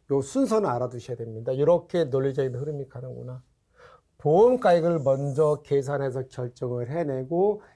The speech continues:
여기에서 이용물 처분액과 각종 관계 법령에서 보상금이 있다면 이중이득 방지를 위해서 이 금액에서 그런 보상금을 뺀 나머지를 손해액으로 하고 이거를 전부 보상할 건지 일부 보상할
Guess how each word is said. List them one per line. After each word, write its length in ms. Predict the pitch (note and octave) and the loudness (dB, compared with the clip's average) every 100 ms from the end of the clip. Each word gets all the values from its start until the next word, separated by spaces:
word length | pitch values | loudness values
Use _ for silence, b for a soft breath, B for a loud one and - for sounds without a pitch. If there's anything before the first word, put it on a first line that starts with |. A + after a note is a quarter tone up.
| B | B
여기에서 720 | C#3+ C#3 C3 C3+ C3 C3+ D#3 D3 | -2 0 0 0 0 -2 -2 -2
이용물 640 | C3 F3+ F#3+ F3+ E3+ E3 | 0 2 2 0 -2 -4
처분액과 520 | F#3 E3+ D3 D3+ D#3 | -6 -4 -4 -4 -6
각종 500 | C#3+ - - D#3 C3 B B - | -8 -12 -6 -4 -4 B B -8
관계 560 | D3+ D#3+ E3 E3+ E3 | -4 0 2 2 2
법령에서 720 | C3 C3 C#3+ D3 C#3 B2+ C3+ | 0 -2 0 0 0 -2 -4
보상금이 640 | - B2 C3 E3+ E3 F3+ C#3+ | -6 -6 -2 -2 -2 -2 -4
있다면 500 | B2 B2+ B2 B2+ B2+ b b | -4 -4 -2 -4 -6 b b
이중이득 640 | D3 D#3+ E3 G3 F3+ F#3 - | -4 -2 0 0 2 0 -2
방지를 480 | C3+ C#3+ C#3+ D3 C3+ | -4 -2 -2 -2 -2
위해서 500 | B2 B2 D#3+ E3 E3 B B - | -2 -2 0 0 -2 B B -2
이 180 | D3 D3+ | 0 0
금액에서 800 | D3+ C#3 B2+ B2+ - E3+ F3 E3+ | 0 -2 -2 -4 -2 0 -2 -2
그런 220 | D3 C3 | -4 -2
보상금을 600 | B2 C#3 D3 C#3 C3 C3 - | -2 -2 -2 -4 -6 -6 2
뺀 380 | C4+ C4+ A3 - - | 4 4 0 -10 -12
나머지를 560 | B2+ C3 B2+ C3 C#3 | -8 -6 -6 -6 -6
손해액으로 560 | C3+ G3+ F#3 C#3+ B2 C3 | -4 -2 0 0 -2 -6
하고 300 | C3+ C3 - _ _ B B B D#3+ | -8 -12 -16 _ _ B B B 0
이거를 460 | D#3 F#3+ F#3 F3 | 4 4 4 2
전부 520 | - D3 E3 G3 G3+ | -2 -2 2 4 4
보상할 520 | - D3 D3+ D3+ D3 C3+ | 2 0 0 -2 -4 -2
건지 300 | D3 A#2+ B2 | -4 -2 -4
일부 280 | C#3+ D#3 | -2 -2
보상할 500 | C3+ B2+ C#3 C3 A#2 | -4 -6 -4 -6 -6